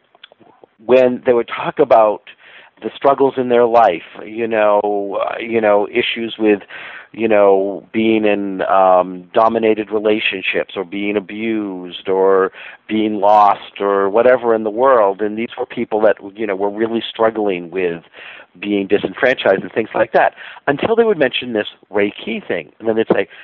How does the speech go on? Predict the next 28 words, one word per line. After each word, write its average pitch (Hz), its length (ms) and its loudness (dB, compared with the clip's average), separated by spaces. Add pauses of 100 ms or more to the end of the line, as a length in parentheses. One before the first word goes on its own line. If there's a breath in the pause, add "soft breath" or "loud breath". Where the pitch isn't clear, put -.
(260 loud breath)
"I 110 420 6
am 107 180 0
a 92 100 -4
Reiki 95 460 -10
master." 87 760 -4 (300 loud breath)
And 117 80 -10
it's - 80 -6
like 127 140 -2
this 120 120 -6
whole 165 540 2
new 147 240 -2
person 120 520 -6
would 92 120 -4
emerge. 92 880 -4 (560 loud breath)
And 165 140 2
I'd 170 100 0 (100)
say 214 100 2
to 214 60 -4
them, 143 220 2
"Well, 151 260 4
like, 151 220 2
can 175 160 -6
you 170 80 -4
be 180 140 2
that 175 160 4
all 156 120 4
the 147 80 -4
time? 208 400 -2